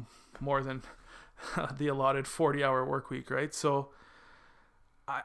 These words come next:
I got so involved in, in work, and it's, you know, I wanna clarify that this wasn't pushed on by my employer. This is, this was me just wanting to do a good job and, and being involved. And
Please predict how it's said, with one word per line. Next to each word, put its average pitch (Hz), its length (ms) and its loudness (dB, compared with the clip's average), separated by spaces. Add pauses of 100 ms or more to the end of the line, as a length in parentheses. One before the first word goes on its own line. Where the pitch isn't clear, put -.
(100)
I 160 140 4
got 185 300 6
so 185 600 6 (420)
involved 151 680 6
in, 131 320 -6 (120)
in 143 180 -8
work, 139 300 0
and 151 120 -4
it's, 156 220 -4 (340)
you 175 160 -4
know, 156 60 4
I 147 60 6
wanna 165 200 4
clarify 143 460 2
that 131 200 -4 (720)
this 160 300 2
wasn't 165 320 2
pushed - 260 -2
on 135 160 0
by 127 80 -4
my 127 200 -6
employer. 123 400 -6
This 135 200 -4
is, 131 360 -6
this - 240 -4
was 131 160 -8
me 135 360 -4
just - 220 -10
wanting 147 260 0
to 135 100 -2
do 135 120 -2
a 127 40 -4
good 131 180 -4
job 131 320 2
and, 123 280 -8
and 139 180 -6
being 135 160 -4
involved. 131 680 0 (880)
And 147 560 -2